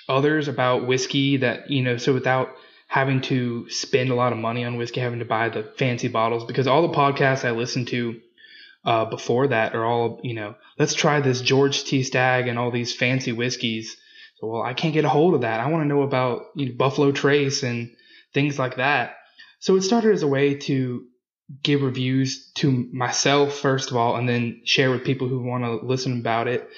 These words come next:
And I like teaching, so I, and I'm, I get real into learning about different subjects, especially bourbon and whiskey in general. So I kinda shared knowledge as I learned it. Just short episodes. I try to keep my episodes around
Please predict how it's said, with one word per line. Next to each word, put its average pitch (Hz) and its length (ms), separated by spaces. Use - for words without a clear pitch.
And 135 420
I 151 60
like 165 180
teaching, 131 520
so 127 420
I, 123 680
and 131 120
I'm, 123 280
I 120 200
get 127 160
real 139 460
into 131 720
learning 127 420
about 117 380
different 120 220
subjects, 113 300
especially 120 440
bourbon 110 440
and 113 140
whiskey 113 340
in 113 100
general. 113 380
So 131 180
I 120 320
kinda 165 220
shared 151 280
knowledge 127 320
as 120 120
I 113 100
learned 113 360
it. 131 220
Just 127 260
short 135 320
episodes. 127 300
I - 20
try 170 100
to 156 60
keep 175 100
my 135 120
episodes 131 360
around 120 360